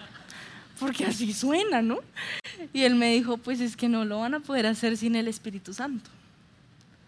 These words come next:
Y eso es lo que yo quiero que ustedes saquen de esta predica.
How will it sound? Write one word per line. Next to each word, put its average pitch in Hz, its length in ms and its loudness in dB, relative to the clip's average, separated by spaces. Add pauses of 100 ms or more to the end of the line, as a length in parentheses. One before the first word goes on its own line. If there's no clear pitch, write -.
(380)
Y 254 180 2
eso 277 220 4
es 262 60 -6
lo 262 100 -4
que 277 140 -6
yo 233 160 0
quiero 214 300 -2
que 233 120 -12
ustedes 196 320 -6
saquen 196 380 -8
de 196 60 -8
esta 190 200 -10
predica. - 440 -18